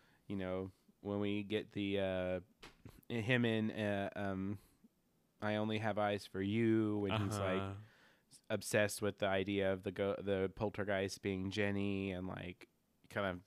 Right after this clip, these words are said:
Speaker 1: says, you know, "Yeah, definitely always question me, except for now, 'cause you're fucking wrong." And, like,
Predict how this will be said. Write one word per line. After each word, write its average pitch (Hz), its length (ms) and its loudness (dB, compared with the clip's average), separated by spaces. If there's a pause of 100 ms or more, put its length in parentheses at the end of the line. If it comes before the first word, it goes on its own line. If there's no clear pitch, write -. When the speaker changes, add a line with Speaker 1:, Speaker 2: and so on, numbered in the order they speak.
Speaker 1:
says, 95 640 -2
you 101 120 -4
know, 95 120 -2
"Yeah, 135 300 2
definitely 156 340 2
always 131 200 2
question 110 280 -4
me, 87 160 -6
except - 320 4
for 226 160 6
now, 202 240 6
'cause 165 140 4
you're 156 80 2
fucking 190 360 0
wrong." 135 640 6
And, 101 180 6
like, 208 280 12